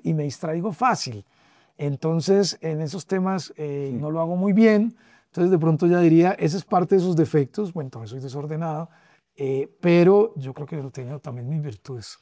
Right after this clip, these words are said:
Speaker 2: Otro minuto, el final, para que usted, mirando a la cámara, les diga a nuestros, eh, seguidores que están en las redes digitales, en todos los canales, ¿por qué tendrían que votar por un tipo como usted? En un minutico, convénzalos.
Speaker 1: Mire,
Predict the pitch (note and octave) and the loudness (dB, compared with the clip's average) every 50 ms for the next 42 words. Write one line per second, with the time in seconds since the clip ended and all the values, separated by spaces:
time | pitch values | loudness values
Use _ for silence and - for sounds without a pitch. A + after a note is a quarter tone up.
0 | _ _ _ _ _ - D3 D3 - E3 D#3+ D3+ C3 A2+ A#2 A2 - F2+ D2+ - | _ _ _ _ _ 0 2 2 4 4 4 4 4 4 2 0 -2 -6 -12 -12
1 | _ _ - G#2 F2+ F#2 F#2+ G#2 G#2+ E2+ D2+ - - _ _ _ _ _ _ _ | _ _ -6 -6 -4 -2 0 0 0 -2 -4 -8 -14 _ _ _ _ _ _ _
2 | - G#2+ G2+ G2 - - F2 - - A#2 A#2 A#2+ C3+ C3 _ _ _ _ _ _ | -8 -6 -6 -6 -6 -8 -10 -4 -2 0 2 2 0 -2 _ _ _ _ _ _
3 | _ _ _ _ _ _ _ _ _ - G#2 G#2 A2 A#2 A#2+ C3 C3 A#2 G#2+ A2+ | _ _ _ _ _ _ _ _ _ -6 -4 0 0 2 4 4 2 2 2 0
4 | G#2+ A2+ A2+ A#2 A#2+ A#2 _ _ - G2 G2+ G2 F#2+ F2+ E2 F2 G#2 G#2 G2 G#2+ | 0 0 0 -2 -2 -4 _ _ -10 -6 -4 -4 -4 -4 -4 -2 -2 -2 0 0
5 | A#2 A#2 A2+ G#2 F#2+ _ _ _ _ _ _ _ _ _ _ - F#2+ F#2 F2+ E2+ | -2 -2 -4 -6 -10 _ _ _ _ _ _ _ _ _ _ -10 -8 -6 -6 -8
6 | - - F#2+ E2+ D#2 - - - - E2 D2+ D2 C2+ - _ _ _ _ _ - | -8 -6 -6 -6 -6 -8 -10 -12 -12 -10 -10 -10 -10 -12 _ _ _ _ _ -8
7 | - F#2+ E2 E2 E2 F2+ G2+ A2 G#2+ A#2+ A2 - - - _ _ _ _ _ _ | -6 -4 -2 -2 0 0 2 2 2 2 0 0 -4 -14 _ _ _ _ _ _
8 | - - - - F2+ F#2+ G2+ G#2 G#2 G2 D#2+ E2+ F2+ G2 G#2 E2+ C#2 D2+ C#2 - | -14 -12 -8 -6 -4 -2 0 0 0 0 0 -2 -2 -2 -2 -4 -6 -8 -6 -4
9 | F2+ F#2+ G2+ G2 F2+ D#2+ E2 D2+ - F#2 F2+ F#2+ G2+ F#2+ - F#2 D#2 E2+ F#2+ F#2 | -2 0 0 0 -2 -4 -4 -8 -8 -6 -4 -4 -4 -4 -6 -8 -6 -6 -6 -8
10 | - _ _ _ _ - G#2+ - - C3 A2+ - C3 C3+ C3+ C#3+ C3 - - C#3 | -10 _ _ _ _ -8 -6 -2 -2 -2 -2 0 0 0 0 0 0 0 0 0
11 | C3 B2+ - B2 A2+ - C#3 C3 B2 A2+ C3 A#2 A#2 C3 C3 C3 _ _ _ - | 0 0 -2 -4 -2 -2 -2 -2 0 0 -2 -2 -2 -4 -6 -8 _ _ _ -12
12 | - F#2 E2+ E2 - - A#2 G#2 - _ _ - B2 C3 C3 D3 E3+ E3+ D3 A#2 | -10 -10 -10 -8 -4 -4 -4 -4 -4 _ _ -4 0 0 2 2 2 2 2 0
13 | A#2 E3+ B2+ E3+ D#3+ - C#3+ A#2+ B2+ D3+ D#3+ C#3 - F2 C#2+ B1+ - - - - | 0 0 0 0 0 0 0 0 2 2 0 -2 -2 -6 -10 -10 -12 -16 -20 -20
14 | _ _ _ _ _ _ _ _ _ _ _ _ - G#3+ C4 C#4+ B3+ E3+ A#2+ - | _ _ _ _ _ _ _ _ _ _ _ _ -2 0 0 0 0 -2 -4 -8